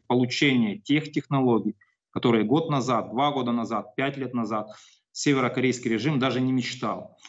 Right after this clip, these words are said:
Почему? Потому что Российская Федерация, она нуждается в этих боеприпасах, она нуждается в средствах поражения,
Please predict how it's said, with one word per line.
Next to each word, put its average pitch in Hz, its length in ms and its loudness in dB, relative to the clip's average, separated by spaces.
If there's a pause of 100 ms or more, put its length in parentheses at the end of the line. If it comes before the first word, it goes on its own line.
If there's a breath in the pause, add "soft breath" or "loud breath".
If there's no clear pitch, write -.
(180 loud breath)
Почему? 165 380 2
Потому 123 340 0
что - 180 -4
Российская 120 460 -2
Федерация, 120 640 -2
она 113 140 2
нуждается 113 760 -2 (400 soft breath)
в 110 220 -4
этих 98 400 -4
боеприпасах, 120 720 -4
она 117 180 0
нуждается 120 580 -2
в - 40 -10
средствах - 420 -8
поражения, 120 640 -2